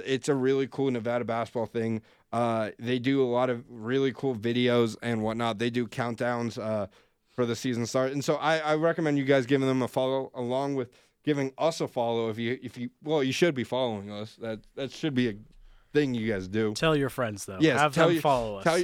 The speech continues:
Speaker 1: tell your friends to follow us and follow these accounts. Um, we, we retweet stuff with them. We interact with them all the time. And it's just, it's really cool to see the community grow because, uh, Fifteenth in Virginia was an account started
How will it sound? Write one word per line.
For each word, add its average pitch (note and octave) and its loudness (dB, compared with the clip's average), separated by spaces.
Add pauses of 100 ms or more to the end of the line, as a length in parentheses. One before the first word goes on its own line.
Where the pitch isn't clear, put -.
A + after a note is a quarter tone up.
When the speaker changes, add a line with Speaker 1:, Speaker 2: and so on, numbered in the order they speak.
Speaker 1:
tell E3+ -2
your F3 0
friends F3 -2
to D3 -8
follow D#3+ 4
us C#3+ -2
and C#3+ -4
follow E3 2
these D3 0
accounts. A#2 -2
Um, C3 4 (840)
we, E3 4
we D#3 2
retweet E3 0
stuff D3+ 0
with C#3+ 0
them. C#3+ 0
We C#3+ 2
interact C3+ 2
with C3 -6
them B2+ 2
all B2 2
the A#2 -2
time. A#2 -4
And B2 -4
it's C#3+ -2
just, D#3 -2
it's B2 -6
really D3 0
cool C#3 0
to B2 -2
see C3 0
the A#2+ -2
community A2+ 0
grow A2 -2 (500)
because, A#2+ 0 (100)
uh, A#2+ 0
Fifteenth D#3 -2
in C#3 -2
Virginia B2 0
was A2+ 0
an A2 0
account A2+ -2
started A2+ 0